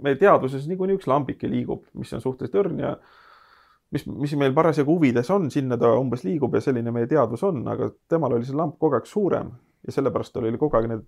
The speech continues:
see häältekoor, mis normaalses inimeses koondub üheks, meie tahteks ja motivatsiooniks, tal oli kogu aeg seal need sees. Ja siis ta ongi ka nii lõhki kistud mingis mõttes ja ma mäletan, et ta kurtis oma vennale, et mul on nii palju muljeid, et kui ma kirjutada ei saa, siis ma lähen hulluks.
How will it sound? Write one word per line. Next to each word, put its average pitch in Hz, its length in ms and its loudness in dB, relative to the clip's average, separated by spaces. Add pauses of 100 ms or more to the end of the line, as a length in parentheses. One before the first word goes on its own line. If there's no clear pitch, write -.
see 120 160 -2
häältekoor, 156 720 0
mis 107 240 -8
normaalses 123 480 -4
inimeses 110 400 -6
koondub 117 320 -4
üheks, 120 480 -2
meie 113 160 -8
tahteks - 400 -4
ja 107 80 -10
motivatsiooniks, 110 720 -8 (840)
tal 160 180 4
oli 117 100 4
kogu 170 240 2
aeg 143 220 4
seal 104 160 -2
need 95 160 -6
sees. - 380 -4 (480)
Ja 127 80 -8
siis 135 200 -6
ta 123 120 -2
ongi 123 260 -4
ka 123 80 -4
nii 123 400 -6
lõhki - 320 -2
kistud - 340 -12
mingis - 300 -12
mõttes - 320 -12
ja 98 80 -8
ma 113 80 -10
mäletan, 120 320 -8
et - 60 -14
ta 107 100 -12
kurtis 120 320 -6
oma 113 160 -4
vennale, 120 360 -2
et 117 100 -10
mul 113 160 -4
on 131 40 -8
nii 143 140 -4
palju 120 220 0
muljeid, 127 400 0
et 117 120 -10
kui 120 120 -10
ma 113 80 -8
kirjutada 117 420 -4
ei 113 80 -6
saa, 117 160 -2
siis - 140 -12
ma 110 80 -8
lähen 113 100 -6
hulluks. 135 320 -4